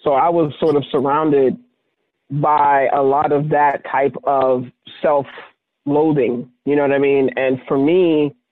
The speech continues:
going to school and meeting other kids, like my brother Dennis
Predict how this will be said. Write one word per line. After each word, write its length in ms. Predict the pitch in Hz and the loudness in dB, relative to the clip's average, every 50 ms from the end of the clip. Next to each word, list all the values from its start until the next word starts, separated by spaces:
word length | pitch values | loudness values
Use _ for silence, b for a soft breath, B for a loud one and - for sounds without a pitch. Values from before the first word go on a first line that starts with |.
| _ _ _ _ _ _ _ - | _ _ _ _ _ _ _ -4
going 280 | 160 175 170 185 190 180 | -2 0 0 0 0 0
to 140 | - - 156 139 - - | 0 -2 -4 -4 -6 -8
school 760 | - - 175 170 170 170 170 170 170 175 175 180 175 - - _ - | -4 -2 0 0 2 2 0 0 0 0 0 -2 -4 -6 -10 _ -6
and 600 | - 156 151 151 143 139 139 139 139 139 131 - - | -4 -2 0 0 0 0 0 0 -2 -2 -4 -4 -4
meeting 460 | 135 156 170 180 180 170 156 147 - - | -2 0 0 2 2 2 0 0 0 0
other 280 | 147 156 156 170 165 | -2 0 0 0 -2
kids, 440 | 165 - - 165 170 170 175 180 185 - - - - _ _ _ _ _ _ _ _ _ _ _ - | -2 -2 -2 0 0 2 0 0 -2 -4 -10 -20 -20 _ _ _ _ _ _ _ _ _ _ _ -4
like 160 | 143 147 131 | -2 -2 -2
my 140 | 147 151 147 | -2 -2 0
brother 240 | 156 160 151 147 | 0 2 2 2
Dennis 400 | - 165 147 160 165 165 165 160 | 0 2 2 2 2 2 0 0